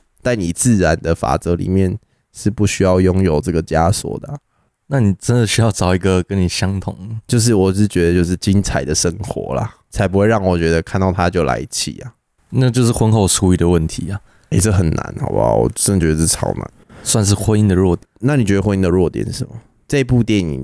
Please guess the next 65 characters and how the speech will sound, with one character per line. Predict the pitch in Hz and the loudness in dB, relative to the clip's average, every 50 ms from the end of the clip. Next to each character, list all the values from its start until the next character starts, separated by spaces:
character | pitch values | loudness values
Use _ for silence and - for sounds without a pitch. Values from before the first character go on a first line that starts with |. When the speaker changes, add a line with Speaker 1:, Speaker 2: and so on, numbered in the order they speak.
| - - | -8 -6
Speaker 1:
它 | - - 104 101 | -4 -2 0 2
一 | 117 107 | 0 2
直 | 95 | 2
在 | 101 101 | 0 0
讲 | 92 - - 69 - | 0 -2 -4 -4 -4
的 | - | -4
就 | 78 85 85 | -2 -2 0
是 | 85 90 87 82 78 67 - 123 - _ - | 2 2 2 2 2 0 -4 -8 -12 _ -2
外 | 98 90 85 80 | 0 0 2 0
遇 | 85 87 82 | 0 0 -2
嘛。 | 73 67 92 107 107 - _ _ _ - | -4 -6 -10 -12 -14 -16 _ _ _ -8
Speaker 2:
对 | - 80 | -6 -4
啊。 | - 95 104 | -4 -2 0
Speaker 1:
外 | 101 101 101 | 0 2 4
遇 | 101 101 95 | 4 4 4
是 | 95 92 85 | 2 2 2
婚 | 95 90 87 | 2 0 0
姻 | |
的 | 90 85 | 0 0
弱 | 76 82 87 87 85 | 2 2 4 2 2
点， | - - 64 - 107 107 - _ _ _ _ | 0 -4 -8 -8 -10 -12 -18 _ _ _ _
但 | - 90 90 | -4 -4 -2
我 | |
们 | 90 87 82 | -2 -4 -4
刚 | 85 85 | -4 -4
刚 | 87 87 | -4 -4
讲 | - - - | -4 -6 -8
的 | 52 58 | -6 -4
外 | 73 87 82 85 | -2 0 2 2
遇 | 87 87 82 | 2 0 0
是 | 80 - - 82 80 78 | 0 0 -2 0 -2 -2
两 | 78 71 - 90 | -2 -6 -6 -4
个 | - | -4
人 | 65 64 - - | -4 -4 -4 -4
的 | 65 | -2
问 | 76 85 82 - - | 0 0 0 -2 -6
题。 | - - - - 117 - _ _ _ _ | -14 -16 -16 -16 -16 -18 _ _ _ _
但 | - 92 90 | -6 -4 -4
你 | 87 | -4
觉 | 80 - 90 | -2 -2 -2
得 | 85 | -2
真 | - - 107 107 110 | 0 0 0 2 2
正 | 117 110 90 85 - - _ _ _ | 2 0 -2 -4 -8 -14 _ _ _
婚 | - - 104 101 | -2 0 2 2
姻 | 98 | 4
的 | 92 | 4
弱 | 85 90 92 85 80 | 4 4 4 2 0
点 | - - - | 0 -2 -2
是 | - - 78 | 0 0 0
什 | - - | 0 -2
么？ | - 127 - _ _ _ _ _ _ | -4 -6 -8 _ _ _ _ _ _
Speaker 2:
它 | - - 165 170 | -6 -2 -2 0
里 | 135 98 95 | 0 0 0
面 | 117 131 127 | 0 0 2
有 | 110 98 90 - | 2 0 0 -2
提 | - - - | -4 -6 -4
到 | 90 107 107 107 | 0 0 0 0
一 | 98 | 2
个， | 98 98 92 | 2 0 0
就 | 92 98 | 2 0
是 | 92 95 98 92 | 0 2 2 2
他 | - 95 95 | 2 0 0
们 | 95 95 90 87 87 - | 2 2 2 0 -2 -4
父 | - - 123 104 | -2 0 0 2
母， | 87 90 87 - | 2 2 0 -2